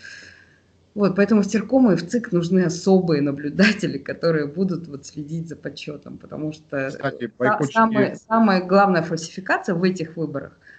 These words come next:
Speaker 1: была не на, не на местах, а именно в, э, вот, в цике. То есть
Speaker 2: Да.
Speaker 1: как их подделали все эти. Вот. И че
Speaker 2: Вот
Speaker 1: еще?
Speaker 2: смотри, вот по поводу Кусанова, а, ты, наверное, слышала или видела сама, может быть, мое интервью с Досом Кушимом.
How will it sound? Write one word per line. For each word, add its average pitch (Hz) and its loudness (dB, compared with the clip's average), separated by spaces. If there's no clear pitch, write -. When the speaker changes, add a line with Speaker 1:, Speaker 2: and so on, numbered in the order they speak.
Speaker 1:
была 190 0
не 196 -2
на, 175 -2
не 175 -6
на 170 -2
местах, 165 -6
а - -8
именно 175 -4
в, - -20
э, - -18
вот, - -20
в - -20
цике. 165 -16
То 95 -14
есть - -6
Speaker 2:
Да. 95 -6
Speaker 1:
как 143 -4
их - -20
подделали 156 -6
все - -14
эти. - -14
Вот. 156 -14
И 185 -10
че 240 0
Speaker 2:
Вот 226 2
Speaker 1:
еще? 123 0
Speaker 2:
смотри, 151 4
вот 127 -2
по 143 2
поводу 151 4
Кусанова, 120 2
а, 101 0
ты, 135 2
наверное, 135 4
слышала 123 2
или 104 2
видела 139 4
сама, 110 4
может 104 4
быть, 95 -6
мое 113 4
интервью 123 2
с 104 -4
Досом 123 0
Кушимом. 90 -4